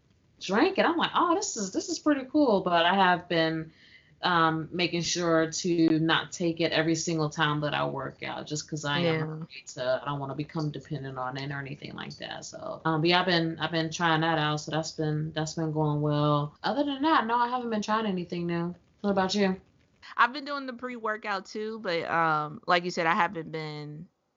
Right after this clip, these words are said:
Speaker 2: doing it every time I work out.
Speaker 1: Mm-hmm.
Speaker 2: Honestly, I think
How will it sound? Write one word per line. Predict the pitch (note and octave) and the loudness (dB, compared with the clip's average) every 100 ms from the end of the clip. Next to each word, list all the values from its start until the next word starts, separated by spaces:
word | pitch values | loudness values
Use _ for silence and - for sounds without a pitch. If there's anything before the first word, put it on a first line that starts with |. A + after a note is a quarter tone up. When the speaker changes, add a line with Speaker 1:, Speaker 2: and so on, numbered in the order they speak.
| _ _ - | _ _ -10
Speaker 2:
doing | E3+ E3 | -4 -2
it | C#3+ | 0
every | G2 D#3 E3 | 0 0 -2
time | E3+ E3 E3+ | -4 -4 -2
I | |
work | E3+ F3 F3 | 0 -2 0
out. | F3 F3 F3 F#3 _ - | 0 0 0 -4 _ -14
Speaker 1:
Mm-hmm. | E3+ E3 E3 D#3+ E3 | -6 -4 -2 -2 -2
Speaker 2:
Honestly, | F#3+ G3+ G#3 G3 F#3 | -2 -2 -2 0 2
I | F3+ | 2
think | F#3 F3 E3+ | 0 -4 -6